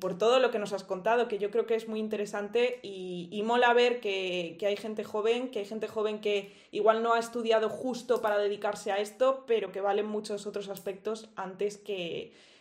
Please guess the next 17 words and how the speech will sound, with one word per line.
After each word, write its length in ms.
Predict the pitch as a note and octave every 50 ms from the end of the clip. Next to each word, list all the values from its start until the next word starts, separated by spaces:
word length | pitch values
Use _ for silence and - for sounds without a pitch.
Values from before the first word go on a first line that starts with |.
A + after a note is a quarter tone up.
| _ _ -
que 260 | A3+ A3 G#3+ G#3 G#3 G3+
tener 320 | G#3 G#3 A3 A#3 A#3+ A#3+ A#3
la 160 | A#3 A3+ A3
carrera 400 | A3+ A3 G#3 G#3+ A3+ A3+ A#3+ A#3
en 140 | A3+ A3+ A3
publicidad 760 | A3+ A3 G3+ G#3 G3+ G3+ G#3+ G3+ G3 A3+ A#3 C4+ D4 C#4+ -
o 40 | A#3
la 160 | G#3 G3+ F#3+
carrera 440 | F#3 G3+ F#3+ F#3+ G3 G3+ G3+ G3+ G3
en 80 | G3 F#3+
marketing 720 | F#3+ F#3+ F#3+ F#3+ G3+ G#3 A3+ A3+ A3+ C4 B3 C4+ C4+ C4 A#3
y 60 | G#3+
un 120 | G3+ G3+ G3
máster 340 | G3+ G3 F3+ - - G#3+
en 100 | G#3 G3+
marketing 380 | F#3+ F#3+ F#3+ F#3+ - F3+ F#3 F#3
digital, 440 | F3+ F3 F3 - F3 F3 E3 D#3+ F3+